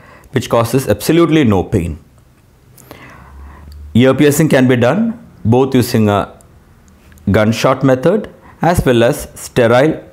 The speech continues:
pointers. Always make sure that strict aseptic methods are followed while getting your ear pierced. At the earliest sign of infection, remove the earring and follow the steps I mentioned earlier.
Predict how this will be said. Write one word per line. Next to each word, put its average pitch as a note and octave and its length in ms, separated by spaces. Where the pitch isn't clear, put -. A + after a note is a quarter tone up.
pointers. F#2+ 760
Always E3 440
make C3 220
sure - 400
that A2 300
strict - 480
aseptic D#3+ 580
methods C#3 480
are B2 60
followed G#2 500
while G#2 180
getting G#2 240
your G2 320
ear G#2+ 60
pierced. B2 600
At G2+ 100
the G2+ 140
earliest D3+ 420
sign C#3 200
of C#3+ 120
infection, D3 600
remove C3 500
the D#3+ 320
earring C3 560
and A2 140
follow A#2+ 260
the B2 120
steps D#3 340
I A2+ 80
mentioned G#2 420
earlier. A#2 520